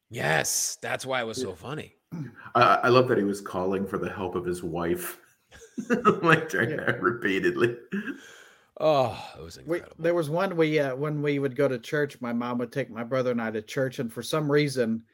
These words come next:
Speaker 3: uh, there was this guy in front of us that kept flexing his butt cheeks.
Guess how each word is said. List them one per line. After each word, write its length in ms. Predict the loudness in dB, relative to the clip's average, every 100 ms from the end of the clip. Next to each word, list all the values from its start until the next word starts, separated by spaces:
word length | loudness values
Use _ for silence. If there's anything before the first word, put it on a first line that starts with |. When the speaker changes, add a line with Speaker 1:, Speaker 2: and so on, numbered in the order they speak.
| _ _ _ _ _ _ _ -2
Speaker 3:
uh, 360 | 0 2 0
there 200 | 2 4
was 140 | 6 4
this 160 | 2
guy 260 | 4 8 8
in 160 | 6 2
front 260 | 2 2
of 120 | 4
us 240 | 2 0 -2
that 280 | 0 2 0 _ _
kept 340 | 0 2 0 -6
flexing 600 | -4 0 0 2 2 2
his 140 | 0
butt 380 | 0 2 2 -2
cheeks. 680 | -6 -6 -6 -10 -14 -14